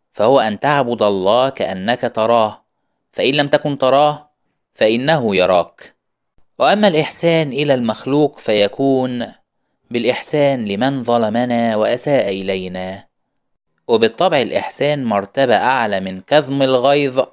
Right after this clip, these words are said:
ومن العفو عن الناس، وذاك هو الإحسان الذي يحب الله أصحابه. ودعونا نختم بتلك القصة. كان هناك رجل صالح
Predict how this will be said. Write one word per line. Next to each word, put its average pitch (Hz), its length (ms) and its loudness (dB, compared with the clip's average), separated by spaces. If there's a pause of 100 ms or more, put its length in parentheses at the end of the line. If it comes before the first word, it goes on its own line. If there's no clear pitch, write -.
(520)
ومن 135 280 0
العفو 120 680 -2
عن 101 280 -2
الناس، 92 640 -8 (800)
وذاك 151 420 4
هو 151 260 2
الإحسان 110 840 -2 (800)
الذي 123 400 2
يحب 117 460 -2
الله 110 760 0
أصحابه. 95 680 -2 (760)
ودعونا 165 720 2
نختم 123 560 -4
بتلك 120 440 -4
القصة. - 680 -8 (680)
كان 175 260 2
هناك 117 500 -4
رجل 107 560 -4
صالح 123 720 -2